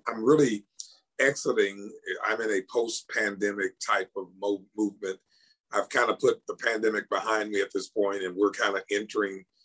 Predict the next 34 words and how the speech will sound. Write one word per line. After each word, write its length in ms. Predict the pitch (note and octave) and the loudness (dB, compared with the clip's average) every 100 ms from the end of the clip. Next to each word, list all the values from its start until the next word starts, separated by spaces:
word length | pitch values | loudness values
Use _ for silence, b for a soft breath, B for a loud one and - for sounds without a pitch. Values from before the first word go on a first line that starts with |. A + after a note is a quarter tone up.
| _ _ - | _ _ 4
to 100 | A3 | 6
another 300 | G#2+ G#2 F#2+ | 6 2 2
dimension. 580 | F#2 G2+ G#2+ G#2 A2 - _ | 2 2 0 2 0 0 _
So, 420 | - G#2 G2 G2 _ _ _ _ G2 | 2 4 4 2 _ _ _ _ 0
um, 300 | G2 F#2+ - - | 2 2 -2 2
churches 380 | C3 A#2+ C3+ A2+ | 6 6 4 4
are 60 | A2 | 4
opening 300 | A2 A2 G2+ | 2 0 0
back 260 | G2 F#2+ | 0 2
up, 240 | C3 - - _ - | 2 2 0 _ -6
which 240 | G2+ - G#2+ | -6 -6 -2
makes 260 | G#2+ - | -2 -2
my 120 | G2+ | -2
schedule 420 | G2+ - A2+ G#2+ G2+ | -2 2 2 2 0
more 140 | G2+ | 0
demanding. 680 | F#2+ F#2+ G2+ G#2 G#2 G#2 G2+ - _ _ _ - | 0 2 2 2 2 0 -4 -14 _ _ _ -2
Uh, 260 | G2 G2 | 4 4
businesses 720 | F2+ F#2+ A2+ A2 G#2 A#2 G2+ | 4 2 2 2 2 4 4
are 80 | A2 G2+ | 2 2
opening 240 | G2+ G2 | 0 0
back 220 | F#2+ F#2 | 0 2
up. 120 | A2 | 2
As 180 | A2 - A#2 | 2 -6 -6
many 140 | A#2+ | -8
of 80 | G#2+ | -2
you 80 | G2+ | 2
know, 140 | G#2+ | 4
I'm 120 | G3+ | 2
an 100 | F#3+ | 2
entrepreneur, 560 | A2 - - - C#3 A#2 | 2 0 -4 4 6 6
so 180 | - G#2 | 4 4
I 240 | G#2+ A2 - | 6 4 0
have, 140 | G#2+ G2 | -6 -6
uh, 80 | - | -2